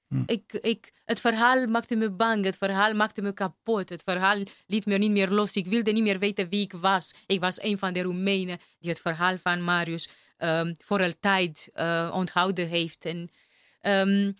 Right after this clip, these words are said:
Speaker 2: de schrijver kan heel veel vertellen.
Speaker 1: Het verschil is ook tussen een schrijver en een journalist, dat een journalist de verhalen ook moet checken. Is, zijn deze verhalen te checken?
Speaker 2: Ik ben zo'n schrijver die altijd de waarheid vertelt.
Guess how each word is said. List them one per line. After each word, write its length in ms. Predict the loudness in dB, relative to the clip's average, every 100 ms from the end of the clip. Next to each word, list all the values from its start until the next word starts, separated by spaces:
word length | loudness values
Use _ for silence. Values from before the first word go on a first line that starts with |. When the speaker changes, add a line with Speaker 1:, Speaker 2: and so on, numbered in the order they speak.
| -12 -14 -12 -14 -20 _ _
Speaker 2:
de 180 | 2 4
schrijver 420 | 6 4 4 4
kan 180 | 4 4
heel 300 | 6 6 6
veel 360 | 4 4 4 2
vertellen. 680 | -2 -4 -2 -2 -4 -8 _ _ _ _ _
Speaker 1:
Het 200 | -8 -4
verschil 400 | 4 4 6 4
is 180 | 4 4
ook 180 | 0 0
tussen 260 | 0 0 2
een 60 |
schrijver 420 | 0 2 0 0
en 100 | -2
een 60 | -2
journalist, 760 | 0 0 0 0 0 -2 -4
dat 160 | -6 -4
een 80 | -2
journalist 800 | 0 0 0 2 2 0 -4 -16 _ _ _
de 180 | -4 -2
verhalen 460 | 2 2 2 0 -2
ook 140 | -2
moet 160 | -2 0
checken. 460 | 2 2 0 -8 -10 _ _ _ _ _
Is, 280 | -2 4 6
zijn 240 | 6 4 4
deze 300 | 4 2 2
verhalen 440 | 0 0 -2 -4
te 120 | -6 -2
checken? 400 | -2 -2 -6 -2
Speaker 2:
Ik 160 | -2
ben 160 | 2 4
zo'n 280 | 4 4 4
schrijver 760 | 4 4 0 0 -2 -2 -4 -12
die 500 | -4 0 0 0 -2
altijd 420 | -2 0 0 0
de 140 | 0 0
waarheid 440 | 0 0 -4 -6
vertelt. 560 | -12 -18 -16 -18 _